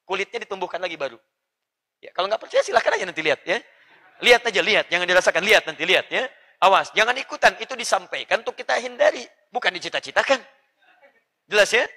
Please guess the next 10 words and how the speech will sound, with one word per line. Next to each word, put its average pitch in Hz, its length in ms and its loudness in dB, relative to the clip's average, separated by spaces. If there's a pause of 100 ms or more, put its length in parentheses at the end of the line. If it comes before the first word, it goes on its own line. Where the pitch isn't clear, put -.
(380)
Jadi 180 240 -4
begitu 214 320 2
diangkat, 190 560 2
sembuh 196 240 -6
lagi, 180 240 -4
celupkan 175 480 -8
lagi. 135 240 -12 (320)
Itu 175 160 -10
satu 185 240 -2
harinya 175 480 0